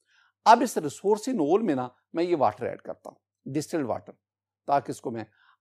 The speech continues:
अब मैं इसके अंदर ये, अ, जो फॉर्मेल्डिहाइड इसको,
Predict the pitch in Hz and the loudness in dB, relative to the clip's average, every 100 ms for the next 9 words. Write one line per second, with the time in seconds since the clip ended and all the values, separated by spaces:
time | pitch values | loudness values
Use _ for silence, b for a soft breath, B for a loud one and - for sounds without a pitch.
0 | - 208 220 202 160 160 156 - 135 120 | 6 10 10 8 0 -4 -8 -10 -8 -6
1 | 127 120 135 113 123 - _ - 127 120 | -6 -6 -4 -4 -6 -12 _ -4 0 2
2 | 117 117 117 117 120 - 147 135 135 147 | 0 0 -2 -4 -10 -6 -4 -2 -2 -2
3 | 127 110 - - | -4 -6 -16 -20